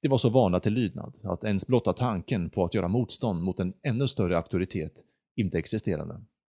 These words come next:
Inkarikets civilisation försvann och deras öde borde lära oss en dyrbar läxa. Det som vi blint tror på just nu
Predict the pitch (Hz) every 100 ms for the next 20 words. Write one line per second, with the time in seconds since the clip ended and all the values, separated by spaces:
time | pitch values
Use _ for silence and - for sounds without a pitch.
0 | _ _ _ _ _ 143 110 107 104 127
1 | 107 87 - 117 95 95 110 104 85 139
2 | - 123 90 78 - 107 _ _ - -
3 | 90 - 123 85 82 80 - _ _ _
4 | 143 113 117 107 90 85 - 90 123 87
5 | 85 85 107 - - - _ _ _ _
6 | _ _ _ _ _ _ _ _ _ _
7 | _ 110 123 135 131 135 151 139 - 131
8 | 117 110 104 92 98 85 - 117 110 69